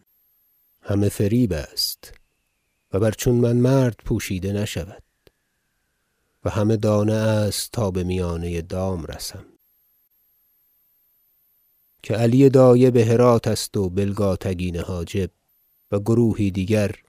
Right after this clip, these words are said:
که نه زنانند و نه مردان. و اینک این قوم نیز به سلطان رسند و او را بر آن دارند که حاجب علی در میانه نباید.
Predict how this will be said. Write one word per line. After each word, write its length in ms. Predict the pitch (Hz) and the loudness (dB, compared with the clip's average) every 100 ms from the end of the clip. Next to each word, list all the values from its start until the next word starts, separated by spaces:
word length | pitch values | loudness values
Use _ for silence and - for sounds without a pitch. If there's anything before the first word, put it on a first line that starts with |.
| _ | _
که 140 | - 104 | -6 -2
نه 160 | 101 | -2
زنانند 680 | 98 98 101 107 92 82 82 | -2 -2 0 0 -2 -4 -6
و 60 | 87 | -8
نه 140 | 87 | -6
مردان. 480 | 87 80 85 92 85 - _ _ _ _ _ _ _ _ _ _ _ _ _ _ _ - | -6 -8 -8 -8 -8 -14 _ _ _ _ _ _ _ _ _ _ _ _ _ _ _ -2
و 40 | |
اینک 400 | 110 123 127 127 | 4 6 6 4
این 180 | 135 135 | 4 4
قوم 380 | 131 139 143 135 | 8 10 10 8
نیز 460 | 135 139 135 127 113 | 6 6 6 4 0
به 100 | 120 | 0
سلطان 520 | - 123 - 127 123 | 2 0 2 0 2
رسند 720 | 117 - 120 117 110 104 101 | 0 0 0 2 0 -2 -4
و 100 | 113 | -4
او 280 | 110 110 110 | -2 0 0
را 320 | 107 101 101 | 0 0 0
بر 180 | 98 101 | 0 0
آن 180 | 98 98 | 0 0
دارند 680 | 98 95 98 95 90 87 | -2 0 -2 -2 -4 -6
که 140 | - 104 | -8 -8
حاجب 520 | 95 95 92 98 87 | -4 -4 -4 -6 -6
علی 400 | 104 98 95 90 | -4 -2 -2 -2
در 200 | 90 90 | -4 -4
میانه 460 | 92 90 85 85 85 | -4 -4 -4 -6 -6
نباید. 560 | 90 87 78 80 78 | -6 -6 -8 -10 -14